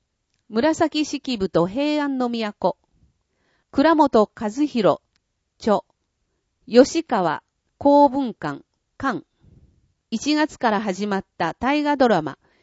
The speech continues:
光る君へ。主人公は言わずと知れた紫式部。千年の時を超え、世界最高の文学と称される源氏物語。私はというと、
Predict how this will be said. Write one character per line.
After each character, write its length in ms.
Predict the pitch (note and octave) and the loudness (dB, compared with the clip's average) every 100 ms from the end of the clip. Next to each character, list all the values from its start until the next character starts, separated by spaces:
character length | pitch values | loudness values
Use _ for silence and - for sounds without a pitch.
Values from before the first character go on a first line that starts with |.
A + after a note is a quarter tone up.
| _ | _
光 440 | - B3+ D#4 D#4 | -8 -4 -2 0
る 80 | A3 | -2
君 380 | - G3 F3+ F3 | -6 -8 -6 -4
へ。 140 | D#3 - _ _ _ _ | -6 -10 _ _ _ _
主 260 | - - A#3+ | -8 2 2
人 260 | C#4 D4+ C4 | 2 -2 2
公 320 | G#3+ G3 F3 | 4 6 6
は 200 | D#3 - - | 4 -4 -4
言 100 | A3 | 0
わ 120 | C#4+ | 0
ず 140 | D4+ | 2
と 140 | D4 C#4+ | 2 2
知 140 | C4 | 0
れ 120 | C4 | -4
た 140 | F#3 E3 | -2 -2
紫 520 | F3 B3 C4+ - A3+ | -2 -2 -4 -6 -8
式 280 | A3+ - D3+ | -8 -8 -8
部。 160 | - _ _ _ _ _ _ _ | -10 _ _ _ _ _ _ _
千 420 | - D#4+ E4 C#4+ | -2 2 2 2
年 200 | A3+ G#3 | -2 0
の 140 | G3+ | 0
時 300 | - G3+ G#3 | 0 0 4
を 180 | A#3 G#3 - | 4 4 0
超 120 | E3 | -4
え、 160 | D#3 - _ _ _ _ _ _ _ _ | -4 -14 _ _ _ _ _ _ _ _
世 220 | - D#4 D4 | -6 -4 0
界 260 | A#3 G3 | 0 0
最 320 | - A3+ D4+ | -2 -2 -2
高 240 | - D#4 D4+ | 0 4 4
の 180 | D4+ C4+ | 4 2
文 320 | A#3 D4+ C#4 | 0 0 0
学 240 | A3+ - | -2 -4
と 200 | - F3+ | 0 0
称 300 | F#3 B3 B3+ | 2 4 4
さ 180 | - A#3 | 2 -2
れ 160 | A3+ G3 | -2 -2
る 180 | - - _ _ | -4 -6 _ _
源 280 | F3+ B3+ C#4 | -4 -2 0
氏 140 | C#4 | 0
物 220 | C4+ B3 A3+ | 0 0 0
語。 80 | G#3+ D3 C#3 _ _ _ _ _ _ _ _ _ _ _ | -4 -10 -12 _ _ _ _ _ _ _ _ _ _ _
私 400 | F#3 G#3+ C#4 - | -6 -4 -4 -2
は 140 | D4+ D4+ | -4 -4
と 160 | - | -4
い 100 | F#3+ | -4
う 80 | F3 | -4
と、 240 | - D#3+ | -6 -8